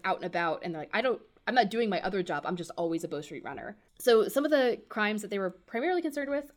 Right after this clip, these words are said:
are, like, so property crimes. So smuggling is a big one, body snatching, much more than murder. So this was, like, a thing where, uh, as, again, during the Enlightenment, they're always, like, running out of bodies. Like, they, like, scientific institutions. So there's, like, a huge market for grave robbing and, like, stealing bodies.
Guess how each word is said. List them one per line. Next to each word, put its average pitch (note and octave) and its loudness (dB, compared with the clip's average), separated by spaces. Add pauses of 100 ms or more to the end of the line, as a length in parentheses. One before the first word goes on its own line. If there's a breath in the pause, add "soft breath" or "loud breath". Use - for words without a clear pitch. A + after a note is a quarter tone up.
are, F3 2
like, F#3 -4
so - -18
property D4 -2
crimes. C4+ -2
So A3+ 2
smuggling G#3+ -2
is C#4+ -6
a C#4+ -6
big C#4+ -6
one, C#4 -4
body A3+ -2
snatching, D#4+ -4 (300 soft breath)
much A#3 0
more C4+ 0
than C4 2
murder. F3 -2
So G#3+ -8
this F#3 -10
was, F#3 -12
like, F3+ -6
a F3 -4
thing F3 -4
where, E3+ -4
uh, D#3+ -8 (180)
as, D#3+ -4 (100)
again, F3 -2
during F3 0
the E3+ 0
Enlightenment, D#3+ -6 (720 soft breath)
they're G3 6
always, G3 2
like, A3+ -4
running F#3+ 2
out F3+ 2
of F3 -4
bodies. G#3+ -4
Like, F3 -2
they, D#3+ -2 (220)
like, E3 0
scientific F3 -4
institutions. C4+ -6
So F3+ -2 (120)
there's, F#3 -2
like, E3 -4
a E3 -8
huge G#3 -6
market E3+ -4
for D#3 -4
grave E3 -2
robbing D4 -2
and, F3 -6
like, D#3+ -10
stealing E3 -6
bodies. F#3 -6